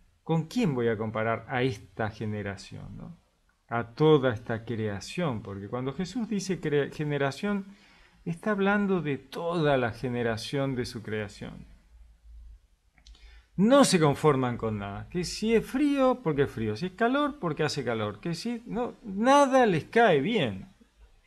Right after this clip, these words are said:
Es una imagen muy linda, ¿eh? Este, "Toqué la flauta y no bailaste, este, canté canciones tristes y, y no te lamentaste". O sea, ¿qué es lo que querés?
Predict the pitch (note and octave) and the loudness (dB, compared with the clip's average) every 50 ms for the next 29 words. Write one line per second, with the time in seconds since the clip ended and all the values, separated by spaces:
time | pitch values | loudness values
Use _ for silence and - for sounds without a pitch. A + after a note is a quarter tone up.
0 | - _ _ _ - - G3+ G3 G#3 F#3 E3 E3 E3 G3 F3+ D3 E3 D3+ D3 D3 | -20 _ _ _ -4 -2 0 2 4 4 6 6 6 6 6 6 4 2 2 2
1 | D3 C#3 B2 A#2 A2+ A2+ A#2 B2 - - - - - - - - - - - - | 2 2 2 0 -2 -2 -4 -6 -10 -14 -20 -20 -20 -20 -20 -20 -20 -20 -18 -8
2 | - - D#3+ D3+ C#3+ - - D3+ D3 D#3 D#3 D3+ - - D4 C4+ A3 D#4+ E4 D4 | -2 2 2 2 2 2 2 4 4 4 2 0 2 2 2 4 6 6 8 8
3 | A#3+ E3 F#3 C#4 C#4+ D4 A#3+ - F#3+ D#3+ E3+ A#3 E4+ E4+ B3+ F#3+ D#3+ G3+ B3+ G#3+ | 8 8 10 6 6 6 6 4 4 6 6 4 2 4 4 4 6 8 8 8
4 | D#3+ A#2 A2 - A#2 A#2 A#2 A#2+ - - E3+ D#3+ D#3 - F#3 F3 E3+ E3+ - - | 8 6 2 -4 -2 -2 -2 -2 -4 -4 -4 -4 -2 0 0 0 0 -2 -8 -10
5 | - - A3+ A3+ A3 G#3+ A3 D#4+ D#4 C#4+ D#4 - F#3 A3 B3+ A3+ F#3+ G3+ C4+ D#4 | -2 2 2 2 2 2 0 0 2 6 6 6 6 6 4 4 4 4 4 2
6 | C#4+ - - A3+ F#3 E3+ F#3 A#3 B3 A#3 A#3+ B3 A#3+ A#3 A#3 A#3+ A#3 A#3+ B3 B3 | 2 2 4 4 4 4 4 2 -2 -2 -4 -4 -4 -4 -2 -2 0 0 0 0
7 | B3 C4 C4+ D4 D4+ C#4+ D4+ A#3 F#3+ E3+ E3+ E3+ E3 - C#4 C#4 B3+ - - D#3+ | 0 -2 0 0 -2 0 2 4 4 4 4 2 2 4 6 6 6 4 2 -2
8 | D3+ G3+ G3 - - D#4 D#4 C4+ A3+ E3+ C3+ A2+ A#2 A2+ G2 A2+ A2 A2 G#2+ | -2 -4 -4 0 2 2 4 6 6 6 4 4 2 -2 -2 -2 -2 -2 -4